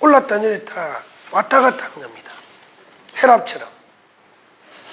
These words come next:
제가 누누이 이야기하는데, 그 당뇨에 좋다는 뭐 이렇게 식품이나 이런 거 사 먹지 마세요. 정말로 사 먹지 마세요.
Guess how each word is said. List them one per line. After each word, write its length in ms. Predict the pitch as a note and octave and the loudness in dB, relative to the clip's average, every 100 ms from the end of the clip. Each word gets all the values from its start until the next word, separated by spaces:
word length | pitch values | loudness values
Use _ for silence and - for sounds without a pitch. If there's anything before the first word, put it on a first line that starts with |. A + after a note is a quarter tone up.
| - - - - - - - | -20 -20 -20 -18 -20 -14 -6
제가 220 | - G#3+ | 0 2
누누이 320 | G#3 A#3 C#4+ | 2 2 2
이야기하는데, 720 | A#3 F#3+ F#3 F#3 F#3+ G3+ E3+ - - - - - - - - - | 2 0 -2 -6 -4 -6 -6 -12 -20 -20 -20 -20 -20 -20 -20 -2
그 320 | - G#3+ G#3+ | 4 4 4
당뇨에 400 | - A#3 C4+ D4 | 0 2 4 2
좋다는 580 | A3+ - A3 G#3 F#3 F3 | 0 -4 -4 -4 -6 -10
뭐 160 | F3 E3+ | -12 -12
이렇게 400 | D3 - D#3+ D3+ | -14 -14 -10 -2
식품이나 560 | - A#3 - C#4 A3+ | -2 0 0 0 2
이런 120 | G#3 A3+ | 2 2
거 60 | |
사 160 | - F#3+ | 0 -2
먹지 240 | G#3 - | -4 -4
마세요. 400 | A3+ - F3 C#3+ - _ _ _ _ _ _ _ _ _ _ _ _ - - - - - | -4 -4 -4 -8 -12 _ _ _ _ _ _ _ _ _ _ _ _ -20 -20 -20 -20 -6
정말로 400 | - B3 D4 C#4 | -2 2 4 4
사 140 | - | 2
먹지 260 | E3 C#3+ - | -6 -12 -16
마세요. 260 | - - - | -16 -20 -20